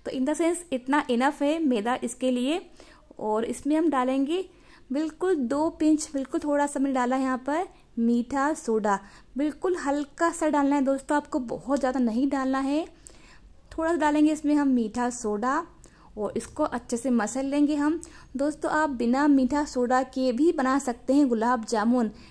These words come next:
मैंने ये रेसिपी आपके साथ already शेयर कर चुकी है कि हम बिना सोडा के भी हम बना सकते हैं गुलाब जामुन। यदि आपने इसमें डाला है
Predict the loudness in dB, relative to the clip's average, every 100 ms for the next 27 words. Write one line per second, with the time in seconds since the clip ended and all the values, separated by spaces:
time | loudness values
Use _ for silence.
0 | -6 -2 2 4 4 4 2 2 0 0
1 | -2 -4 -6 -6 -4 -4 0 0 0 0
2 | 0 0 2 0 0 -2 0 0 0 0
3 | 0 0 0 2 0 -2 -14 -20 -20 -20
4 | -20 -20 -20 -6 -2 2 2 2 0 4
5 | 4 4 2 -2 -2 -2 0 2 2 2
6 | 0 2 2 0 -12 -20 -8 -2 0 4
7 | 2 2 -8 -10 -2 0 2 2 2 -2
8 | -4 0 2 2 0 -2 0 -2